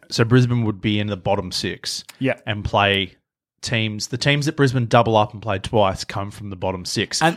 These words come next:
Speaker 1: which is not
Speaker 2: you would, no,
Speaker 1: actually
Speaker 2: you would
Speaker 1: correct.
Speaker 2: play more teams in that bottom six than you would outside it.
Speaker 1: Doesn't feel that way.
Speaker 2: Yeah, but how many times are you playing, like, Gold Coast?
Speaker 1: We play Gold
Speaker 2: Twice.
Speaker 1: Coast twice, but that's because
Speaker 2: Saint
Speaker 1: it's
Speaker 2: Kilda twice?
Speaker 1: Uh, no.
Speaker 2: Carlton twice?
Speaker 1: No.
Speaker 2: Melbourne twice?
Speaker 1: No.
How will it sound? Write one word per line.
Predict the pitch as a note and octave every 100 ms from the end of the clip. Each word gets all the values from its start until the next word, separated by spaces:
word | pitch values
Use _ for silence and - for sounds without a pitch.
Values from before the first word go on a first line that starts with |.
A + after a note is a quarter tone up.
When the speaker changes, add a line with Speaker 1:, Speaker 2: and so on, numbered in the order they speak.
| -
Speaker 1:
which | A#2+ -
is | B2 C3+
not | C#3 C#3+ C3 _ _ _ _
Speaker 2:
you | D#3+ F3+
would, | F#3
no, | F3
Speaker 1:
actually | D#3+ B2+
Speaker 2:
you | D#3+
would | D#3+
Speaker 1:
correct. | B2+ C3 C3 D3
Speaker 2:
play | D3+
more | D3 C#3+
teams | - C#3 C3 A#2+
in | B2
that | A2+
bottom | A#2 A2+
six | - A2+ - - - -
than | A#2+
you | A2+
would | A2+
outside | A2 G#2 - - A2+ G#2+
it. | C3
Speaker 1:
Doesn't | A2+
feel | F#2+ G2 E2+
that | D2+
way. | F#2 - - _ -
Speaker 2:
Yeah, | D3
but | C#3
how | D3
many | D#3
times | C#3 C#3+
are | C3
you |
playing, | C3+ C3
like, | A#2+ A2+
Gold | A#2+ A#2
Coast? | B2 - - - _ _ _ - -
Speaker 1:
We | C#3
play | E3+ F#3
Gold | F#3
Speaker 2:
Twice. | D#3+
Speaker 1:
Coast | B2
twice, | - A2 G2+
but | A#2
that's | A#2
because | -
Speaker 2:
Saint | D3 B2
Speaker 1:
it's |
Speaker 2:
Kilda | D#3+ E3
twice? | D#3+ E3+ A#3+ - - _ _ _ _ -
Speaker 1:
Uh, | A2+ A2+ A2
no. | A2+ G#2+ G2+ _
Speaker 2:
Carlton | - D3+ D3+ D#3+
twice? | E3 A3 - -
Speaker 1:
No. | G#2 - _ _ _ _ _ _ -
Speaker 2:
Melbourne | B2+ D#3 D3 B2+
twice? | A#2 F#2 - - - -
Speaker 1:
No. | A2 A#2+